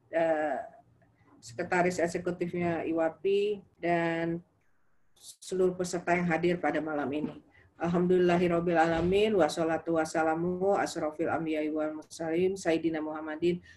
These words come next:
wa ala alihi wa sahbihi ajmain, amma ba'du. Eh, baik, mungkin presentasi saya karena diminta bagaimana supaya nanti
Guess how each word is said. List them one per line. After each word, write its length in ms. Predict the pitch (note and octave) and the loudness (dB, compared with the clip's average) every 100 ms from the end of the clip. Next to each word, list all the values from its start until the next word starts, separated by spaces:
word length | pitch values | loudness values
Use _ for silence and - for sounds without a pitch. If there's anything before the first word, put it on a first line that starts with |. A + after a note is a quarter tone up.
| - | -6
wa 80 | D#3 | 0
ala 240 | D#3 D3+ C3+ | 0 0 0
alihi 400 | D#3 E3+ E3+ E3 | -2 2 2 2
wa 80 | |
sahbihi 560 | D3+ D#3+ D#3+ D3+ D3+ D#3 | -2 -6 -8 -8 -6 -6
ajmain, 720 | C#3+ - _ _ - C#3+ C3+ | -8 -14 _ _ -10 -8 -6
amma 160 | C3 B2 | -6 -6
ba'du. 320 | B2 C3 - - _ - - - - _ _ _ _ | -8 -10 -14 -18 _ -20 -20 -20 -20 _ _ _ _
Eh, 400 | - F#3+ F#3 F#3 F#3 F3 _ - | 0 4 4 4 0 -4 _ 0
baik, 400 | F3 F#3+ G#3 G#3+ | 4 8 6 6
mungkin 400 | F#3 F3 G3+ F#3 | 0 2 0 0
presentasi 560 | E3+ E3 D#3 E3 E3 | -2 -2 -4 -4 -2
saya 320 | E3 E3 F3+ | 0 2 2
karena 480 | F#3 E3 D#3+ D3+ D#3 - - _ | 0 -2 0 -2 -4 -10 -20 _
diminta 800 | - F3+ F3 F3 F3 F#3+ F#3+ - - | 0 4 4 4 2 2 2 2 -4
bagaimana 720 | - E3+ D#3+ E3 E3+ E3+ F3 | -2 0 0 2 2 4 2
supaya 480 | F#3+ - - E3+ F3 | 0 -2 0 2 2
nanti 320 | E3+ E3 F3+ | 2 0 0